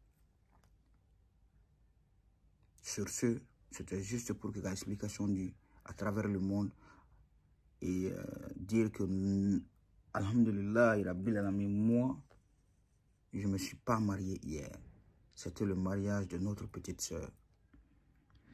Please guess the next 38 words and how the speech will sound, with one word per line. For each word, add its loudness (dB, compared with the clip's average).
Et 0
mɔgɔw 0
bɛ 2
vidéo 2
minnu 4
ye 0
k'a -6
fɔ -6
ko -4
Cucula -2
y'a 0
don -2
tan, -4
Cucula -4
y'a -2
bɔ -6
tan, -4
n -6
teri 0
minnu 4
y'a 0
fɛngɛ, -4
ils -4
sont, -4
ils -2
sont 2
venus 2
ka -6
na, -2
u -10
bɛ -4
tulonkɛ 4
bɛ 0
n'u 2
cɛ, -2
u -2
bɛ -4
tulonkɛw -2